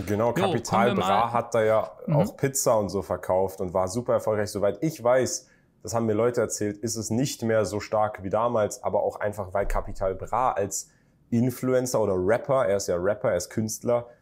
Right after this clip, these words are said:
Speaker 1: weniger Relevanz hat. Früher hatte er Nummer eins Hit nach der anderen. Aktuell weiß keiner mehr so richtig, wa-, wann oder wenn er überhaupt Musik rausbringt. Und das ist,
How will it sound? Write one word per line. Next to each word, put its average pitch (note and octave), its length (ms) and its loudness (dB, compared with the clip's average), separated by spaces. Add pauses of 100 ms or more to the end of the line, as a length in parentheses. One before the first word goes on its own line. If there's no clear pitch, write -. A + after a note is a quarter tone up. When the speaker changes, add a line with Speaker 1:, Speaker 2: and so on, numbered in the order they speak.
(280)
Speaker 1:
weniger A2+ 380 2
Relevanz G2 460 -2
hat. F#2 120 -2
Früher A2+ 380 0
hatte G#2+ 200 -2
er G2+ 380 0
Nummer A2 300 0
eins A2 300 0
Hit - 160 -4
nach G#2+ 180 -2
der F#2 140 -2
anderen. A#2+ 320 -2
Aktuell A2 360 -2
weiß A2 260 0
keiner G#2+ 280 0
mehr G#2 140 0
so G#2 80 -6
richtig, G2+ 400 -8
wa-, F2+ 180 0
wann F#2 380 -2
oder G#2 260 0
wenn A#2 160 0
er B2+ 100 0
überhaupt F#2+ 300 -2
Musik G2+ 300 -8
rausbringt. G2+ 480 -4
Und F#2+ 80 -4
das F#2+ 100 -8
ist, - 220 -12